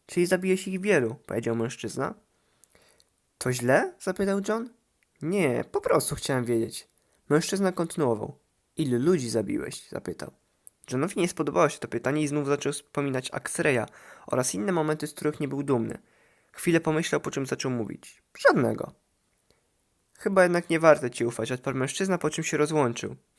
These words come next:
Hmm. John w tym momencie wpadł w furię i zaczął uderzać pięścią w stół oraz krzyczeć. Zrozumiał, że stracił szansę, ale nie rozumiał dlaczego. Wiedział, że skłamał i być może mężczyzna, z którym rozmawiał, to wyczuł.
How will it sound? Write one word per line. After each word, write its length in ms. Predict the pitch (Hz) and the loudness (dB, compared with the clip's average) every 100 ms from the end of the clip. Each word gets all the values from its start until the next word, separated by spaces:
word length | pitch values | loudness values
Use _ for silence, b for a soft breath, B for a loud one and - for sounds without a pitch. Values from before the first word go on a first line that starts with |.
| - | -8
Hmm. 220 | 151 107 - _ _ _ b b b b b 143 | -6 -6 -12 _ _ _ b b b b b 2
John 120 | 175 | 4
w 40 | |
tym 100 | 202 | 4
momencie 280 | 208 190 196 | 0 0 0
wpadł 200 | 196 175 | -2 -2
w 40 | - | 0
furię 280 | 214 190 | 4 4
i 40 | 135 | 4
zaczął 260 | 139 139 | 0 0
uderzać 300 | 151 165 170 | 0 2 0
pięścią 380 | - 190 180 - | 0 0 0 0
w 60 | 151 | -2
stół 220 | - 165 | -2 0
oraz 200 | 120 147 | 0 -2
krzyczeć. 440 | - 131 - - _ B B | -2 -4 -4 -12 _ B B
Zrozumiał, 320 | - 143 202 202 | -4 0 2 2
że 80 | |
stracił 300 | 190 170 175 | 0 -2 -4
szansę, 400 | 180 - 135 - | -4 0 0 0
ale 80 | 110 | -2
nie 100 | 143 | -2
rozumiał 300 | 156 185 202 | -2 -2 -2
dlaczego. 460 | 208 214 - 117 - B B B | -2 -4 -4 -6 -8 B B B
Wiedział, 220 | 151 196 | 0 2
że 120 | 202 175 | 2 0
skłamał 340 | - 190 175 | 0 0 0
i 60 | 160 | -2
być 180 | 160 | -4
może 200 | 165 170 | -2 0
mężczyzna, 420 | 165 180 - 170 170 | 0 -2 -4 -2 -2
z 80 | |
którym 180 | - 165 | -4 -4
rozmawiał, 320 | 165 165 160 | -2 -2 -2
to 140 | 170 180 | -2 -2
wyczuł. 340 | 202 196 113 | -2 -2 -8